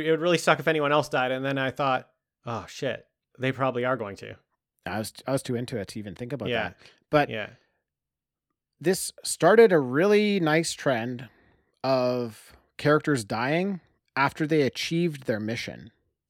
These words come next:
Speaker 1: Oh, so good.
Speaker 2: Yeah. K two needed to lock,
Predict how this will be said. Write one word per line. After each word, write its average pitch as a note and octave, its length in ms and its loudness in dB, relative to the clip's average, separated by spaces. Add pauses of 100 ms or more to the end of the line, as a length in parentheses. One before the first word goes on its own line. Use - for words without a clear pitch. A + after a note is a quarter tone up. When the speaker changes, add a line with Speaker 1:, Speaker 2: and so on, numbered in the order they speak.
(140)
Speaker 1:
Oh, D#3+ 220 4
so G3+ 300 0
good. G#2 420 -6 (120)
Speaker 2:
Yeah. G#2 220 -6 (400)
K F#3 240 2
two F#3+ 400 2
needed F3 460 4
to F3+ 140 0
lock, D3+ 400 2